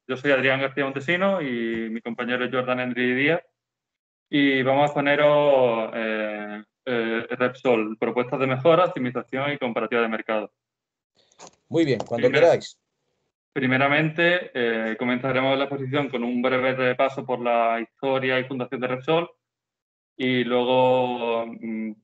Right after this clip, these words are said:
Speaker 1: propondremos las propuestas de mejora, eh, de distribución en planta y, y análisis de cola y una comparación económica de la producción de, con la competencia.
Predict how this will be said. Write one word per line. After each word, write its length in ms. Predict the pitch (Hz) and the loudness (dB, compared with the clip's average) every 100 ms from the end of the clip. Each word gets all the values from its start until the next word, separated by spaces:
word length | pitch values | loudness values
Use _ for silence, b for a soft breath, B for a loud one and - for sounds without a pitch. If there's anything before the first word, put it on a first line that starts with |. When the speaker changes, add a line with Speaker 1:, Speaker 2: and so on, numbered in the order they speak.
| _ | _
Speaker 1:
propondremos 560 | 127 117 123 117 123 131 | -2 0 0 0 0 2
las 360 | 131 127 127 | 2 2 0
propuestas 480 | - 131 - 135 131 | -6 -6 -6 0 2
de 60 | 123 | 2
mejora, 500 | 127 143 139 117 113 | 0 0 2 0 0
eh, 380 | 110 107 107 107 _ _ _ | -2 -4 -6 -10 _ _ _
de 80 | 123 | -4
distribución 380 | 123 117 123 127 | -4 -4 -2 -2
en 120 | 120 | 0
planta 680 | 135 143 139 151 147 147 147 | 2 2 0 2 4 4 2
y, 760 | 143 143 139 139 139 139 143 170 _ _ _ _ | -2 -4 -4 -6 -6 -10 -14 _ _ _ _ _
y 280 | 139 135 135 | -4 -2 0
análisis 420 | 135 139 135 151 | 0 0 0 -2
de 100 | 156 | 0
cola 380 | 175 180 208 233 _ _ _ _ - | 0 0 -2 -4 _ _ _ _ -10
y 80 | 135 | -2
una 160 | 143 | 0
comparación 440 | 143 143 139 147 143 | 0 0 0 0 -2
económica 460 | 143 143 147 156 | 0 0 0 0
de 60 | 143 | 0
la 120 | 127 | 0
producción 360 | 120 113 - 123 | -4 -8 -6 -2
de, 520 | 123 117 110 107 101 _ _ _ | 0 0 -2 -6 -10 _ _ _
con 440 | 117 107 104 107 | -6 -4 -4 -6
la 140 | 107 110 | -4 -6
competencia. 720 | - 120 113 117 107 104 101 | -6 -6 -2 -2 -4 -8 -14